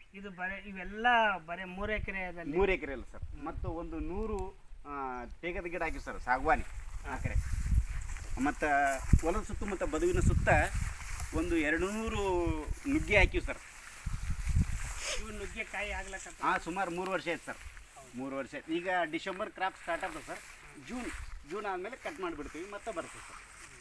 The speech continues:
Speaker 1: ಹ್ಮ್.
Speaker 2: ಹ್ಮ್. ಮತ್ತು ಅದೇ ರೀತಿ ಬದುವಿನಲ್ಲಿ ಐದು, ಆ, ಹತ್ತು, ಐದು, ಹತ್ತು by ಹತ್ತು ಒಂದು ನುಗ್ಗೆ, ಹತ್ತು by ಹತ್ತು ಒಂದು, ಆ, ಇದು ಹಚ್ಚು ಸರ್, ಶ್ರೀಗಂಧ. ಒಂದು ಎರಡುನೂರು ಗಿ-, ಸಸಿಗಳವು,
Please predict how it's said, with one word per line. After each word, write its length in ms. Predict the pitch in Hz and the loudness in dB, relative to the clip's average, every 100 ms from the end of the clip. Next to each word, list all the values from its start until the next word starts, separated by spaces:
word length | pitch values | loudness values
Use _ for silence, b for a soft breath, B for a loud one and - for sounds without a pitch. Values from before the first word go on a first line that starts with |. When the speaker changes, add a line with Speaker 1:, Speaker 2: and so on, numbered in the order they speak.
| - - - | -16 -14 -14
Speaker 1:
ಹ್ಮ್. 100 | 98 | -14
Speaker 2:
ಹ್ಮ್. 80 | 82 - - - - | -16 -20 -18 -16 -6
ಮತ್ತು 200 | 175 180 | -4 -2
ಅದೇ 140 | 170 202 | -2 -2
ರೀತಿ 220 | 214 - | -4 -6
ಬದುವಿನಲ್ಲಿ 640 | 147 151 185 208 156 170 214 - - - | -4 -2 0 0 -2 -4 -8 -14 -16 -8
ಐದು, 400 | 139 185 220 226 | -4 -2 -4 -8
ಆ, 340 | - 147 147 | -8 -6 -6
ಹತ್ತು, 420 | 135 - 208 208 147 | -6 -6 -4 -4 -2
ಐದು, 260 | 170 202 | -2 -2
ಹತ್ತು 280 | - - 214 | -2 -2 0
by 140 | 220 | 0
ಹತ್ತು 340 | 208 185 - 220 | 0 0 0 2
ಒಂದು 360 | 196 185 180 | 0 0 0
ನುಗ್ಗೆ, 380 | 156 165 202 196 | 2 2 2 2
ಹತ್ತು 560 | - - - 165 - 208 | 2 2 2 -2 0 2
by 120 | 214 | 4
ಹತ್ತು 260 | 190 - 185 | 2 0 -4
ಒಂದು, 460 | 185 214 208 180 - - - 143 | 2 4 4 2 -4 -4 -4 -2
ಆ, 320 | 147 139 135 | 0 0 0
ಇದು 220 | 143 196 | 0 0
ಹಚ್ಚು 200 | 208 165 | 0 -2
ಸರ್, 160 | 131 - | -4 -2
ಶ್ರೀಗಂಧ. 400 | - 165 151 113 - - B B B 151 | 4 6 6 2 -2 -4 B B B -2
ಒಂದು 420 | 160 165 156 151 | 0 2 2 2
ಎರಡುನೂರು 340 | 143 151 160 | 0 0 0
ಗಿ-, 260 | 139 143 139 | 0 -2 -4
ಸಸಿಗಳವು, 580 | 139 135 143 131 156 | -6 -4 0 0 0